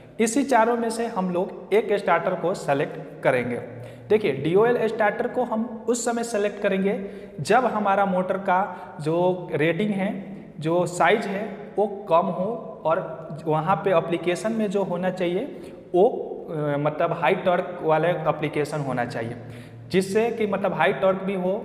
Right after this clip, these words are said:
मतलब directly हम उसमें line to line supply दें और वो हमारा मोटर run करे, तो उस जहाँ पे यूज़ हो रहा है वहाँ पे कोई problem नहीं होना चाहिए। मतलब ये कि आपको एक constant speed में motor को run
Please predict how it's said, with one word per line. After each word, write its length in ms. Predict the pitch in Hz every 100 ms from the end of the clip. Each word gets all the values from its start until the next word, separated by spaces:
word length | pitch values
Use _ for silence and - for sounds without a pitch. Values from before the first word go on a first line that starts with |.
| -
मतलब 240 | 151 151
directly 380 | 147 151 160 196
हम 140 | 185 180
उसमें 440 | 175 185 190 190
line 300 | 156 160 185
to 140 | 175
line 180 | 165 175
supply 440 | 185 156 - 151 175
दें 600 | 165 185 - - - -
और 180 | 143 165
वो 160 | 170 190
हमारा 300 | 165 165 170
मोटर 340 | 160 160 151 160
run 180 | 156 185
करे, 180 | 180 180 180 - -
तो 80 | 202
उस 440 | 208 202 214 208 147
जहाँ 220 | 156 185
पे 160 | 208 196
यूज़ 200 | 190 226
हो 120 | 170
रहा 120 | 180 170
है 160 | 240 - -
वहाँ 140 | 147 151
पे 120 | 185
कोई 180 | 160 165
problem 460 | 160 151 147 214 151
नहीं 180 | 139 151
होना 240 | 135 131
चाहिए। 320 | - 123 117 - - -
मतलब 460 | 143 147 185 202 -
ये 200 | 156 175 247 - - - -
कि 200 | 196 214 160
आपको 720 | 170 - - 208 240 - -
एक 220 | 175 190 185
constant 600 | 170 180 - 226 220 -
speed 400 | - - 180 180
में 240 | 156 196 156
motor 260 | 151 160
को 200 | 160 151
run 220 | 143 139